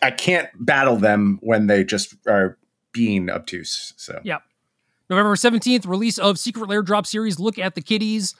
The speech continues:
Speaker 2: This is a thing that I think is, uh, you know, targeted at people like me. Still not gonna buy it. So I think you're, uh, maybe kinda failing. But I do think that, uh, people do like putting, like, cats and dogs in their commander decks and stuff, but I'm not gonna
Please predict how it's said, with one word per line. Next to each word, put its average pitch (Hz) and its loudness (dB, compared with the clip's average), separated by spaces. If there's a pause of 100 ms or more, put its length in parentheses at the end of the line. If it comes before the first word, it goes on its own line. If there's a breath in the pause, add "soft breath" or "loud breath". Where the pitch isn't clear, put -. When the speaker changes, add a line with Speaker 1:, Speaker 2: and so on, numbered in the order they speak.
(260 soft breath)
Speaker 2:
This 202 0
is 220 2
a 190 -2
thing 214 2
that 165 0
I 151 -2
think 185 -4
is, 170 -2 (380)
uh, 139 -2 (180)
you 147 -6
know, 135 -10
targeted 214 0
at 170 -4
people 170 -6
like 156 -2
me. 240 -2 (340)
Still 262 -4
not 285 0
gonna 247 0
buy 220 6
it. - -2 (100)
So - -10
I 156 -4
think 202 -6
you're, 185 -4
uh, 175 2 (640)
maybe 190 -8
kinda 196 0
failing. 180 -2
But 190 -2
I 185 2
do 226 -2
think 220 -2
that, 180 -4 (640)
uh, 139 -4
people 196 -8
do 170 -6
like 160 -4
putting, 175 -8
like, 143 -10
cats 165 -6
and 147 -6
dogs 151 -4 (100)
in 147 -8
their 143 -6
commander 143 -6
decks 127 -12
and 127 -14
stuff, 131 -14
but 127 -12 (200)
I'm 151 -10
not 143 -10
gonna 131 -12